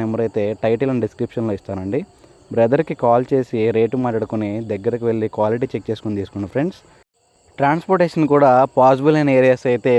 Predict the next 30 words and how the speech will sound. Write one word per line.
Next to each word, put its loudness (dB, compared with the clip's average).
పంపిస్తానని -2
చెప్పి -2
బ్రదర్ 0
మనకి -4
చెప్తున్నారండి. -4
పాసిబుల్ 0
అయిన -2
ఏరియాస్కి -2
అయితే -2
ట్రాన్స్‌పోర్టేషన్ -4
ఇస్తానని -6
చెప్తున్నారు. -4
అలాగే -2
ఈ 0
కోడి 4
పిల్లల 4
యొక్క -2
లైన్ 2
అయితే 0
చాలా 2
మంచిదని -2
చెప్తున్నారండి. -4
వాటి 2
యొక్క -4
పెట్టలు 0
అలాగే 0
బ్రీడర్ 0
యొక్క -6
లైన్ -2
చాలా 0